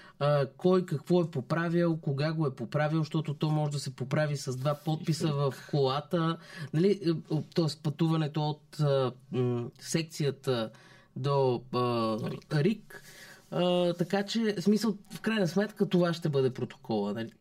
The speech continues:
Speaker 1: Така ли да разбирам?
Speaker 2: Да, като обаче в
Speaker 1: Супер.
Speaker 2: случая няма да броим просто едни хартиени бюлетини, които са с еднаква форма, еднакъв размер,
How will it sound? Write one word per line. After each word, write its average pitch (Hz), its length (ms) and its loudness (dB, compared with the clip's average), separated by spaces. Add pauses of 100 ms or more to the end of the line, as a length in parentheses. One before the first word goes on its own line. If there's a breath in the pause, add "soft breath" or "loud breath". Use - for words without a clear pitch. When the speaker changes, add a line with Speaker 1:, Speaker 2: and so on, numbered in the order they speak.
Speaker 1:
Така 151 260 0
ли 160 80 2
да 120 140 0
разбирам? 117 420 -6
Speaker 2:
Да, 156 520 -4
като 123 340 -4
обаче 117 380 -4
в - 140 -8
Speaker 1:
Супер. 123 380 -2
Speaker 2:
случая 123 280 -6
няма 123 180 0
да 123 80 -2
броим 110 220 -2
просто 175 480 -6
едни 202 140 0
хартиени 190 400 -4
бюлетини, 175 360 -6
които 190 180 -10
са 180 60 -10
с - 180 -10
еднаква 180 320 -6
форма, 170 340 -8
еднакъв - 360 -10
размер, 82 380 -8